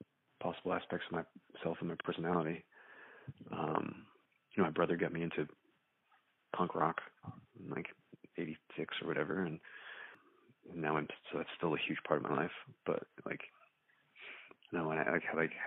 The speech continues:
had a, my first son was born, that he's probably, like,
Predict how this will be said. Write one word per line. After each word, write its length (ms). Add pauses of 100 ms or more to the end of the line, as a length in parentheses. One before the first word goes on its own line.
(100)
had 120
a, 280 (1300)
my 300
first 160
son 160
was 160
born, 240
that 100 (200)
he's 160
probably, 240
like, 140